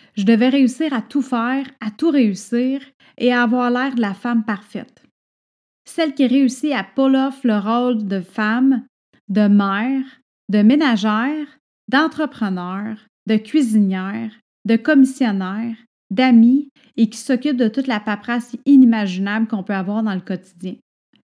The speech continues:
Chaque jour, pour moi, c'était une bataille nécessaire à ma survie émotionnelle. Je devais affronter ma vulnérabilité et réussir à la mettre K O avant qu'elle n'arrive à m'atteindre.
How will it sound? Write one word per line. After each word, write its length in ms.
Chaque 340
jour, 380
pour 160
moi, 320
c'était 180
une 120
bataille 380
nécessaire 880
à 120
ma 180
survie 580
émotionnelle. 800
Je 80
devais 200
affronter 460
ma 180
vulnérabilité 1040
et 140
réussir 480
à 40
la 120
mettre 240
K 80
O 260
avant 280
qu'elle 200
n'arrive 320
à 80
m'atteindre. 540